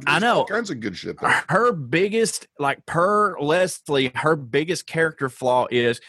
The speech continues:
Speaker 1: when you're in a relationship, you're too good of a girlfriend. <laughs> Like, like, that's, like, the classic, uh, "What's my, what's my weakness?" "Well, I work too hard. I care too much." Like, that's her. Fuck her. I like, again, I like Anne, but, like, bro,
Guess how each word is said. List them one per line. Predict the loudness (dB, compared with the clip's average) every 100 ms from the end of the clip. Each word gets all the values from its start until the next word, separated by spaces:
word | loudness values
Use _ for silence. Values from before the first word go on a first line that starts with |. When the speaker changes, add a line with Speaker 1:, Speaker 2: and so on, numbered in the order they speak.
| -8
Speaker 1:
when | -2 0
you're | 2 2 2
in | 2
a | 2
relationship, | 2 4 4 2 -2 -4 0 0 0
you're | -2 0 0
too | -2 0 0
good | 2 2
of | 2 0
a |
girlfriend. | 2 2 2 0 -2 -2 -4 -10 -14
<laughs> | -6 0
Like, | 2 0 -2 -16 -6
like, | -2 0
that's, | 0 2
like, | 0 0
the | -2
classic, | 0 0 2 2 0 2
uh, | 2
"What's | 2 0 0
my, | -2
what's | 0 0 0
my | 2 2
weakness?" | 2 -2 -2
"Well, | 0 0
I | 0
work | 0 0 -2
too | 0 0
hard. | 2 2 0 -4 _ -4
I | -4
care | 0 0 0
too | 0 -2 0
much." | 2 2 0 0
Like, | 0
that's | 0 -2 0
her. | 0 2 0 -2
Fuck | -2 -2
her. | -2 0
I |
like, | 0 -2
again, | -2 0 0 -4 -12 -6
I | -2
like | 0 0 0
Anne, | 0 0 -2
but, | 0
like, | -2
bro, | -2 0 0 0 -6